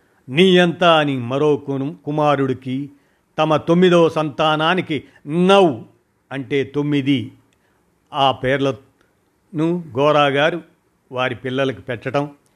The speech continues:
గాంధీ ఇర్విన్ ఒడంబడిక జరిగిన సందర్భంలో పుట్టిన కూతురికి మైత్రి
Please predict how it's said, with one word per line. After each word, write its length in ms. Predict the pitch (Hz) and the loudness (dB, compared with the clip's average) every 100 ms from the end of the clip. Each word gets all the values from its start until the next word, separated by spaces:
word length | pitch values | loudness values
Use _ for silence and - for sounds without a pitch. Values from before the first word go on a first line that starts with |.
| _ _ _ _ _ 117 143 | _ _ _ _ _ -4 2
గాంధీ 600 | 180 208 190 214 208 202 | 4 4 2 2 0 -4
ఇర్విన్ 460 | 165 175 185 190 190 - | 0 2 4 2 0 -4
ఒడంబడిక 760 | 170 170 165 160 151 151 135 | 0 0 0 -2 0 -2 -2
జరిగిన 480 | 117 120 151 147 143 | -4 -2 0 0 -2
సందర్భంలో 720 | 123 139 160 165 139 156 147 | -4 -6 0 0 2 0 0
పుట్టిన 400 | 135 139 120 131 | -2 -4 -8 -8
కూతురికి 720 | 113 - 160 165 147 135 170 180 - _ - | -8 -8 -6 -4 -6 -4 -6 -8 -16 _ -12
మైత్రి 840 | 127 143 165 175 - - 170 180 | -4 2 4 2 0 -2 0 -2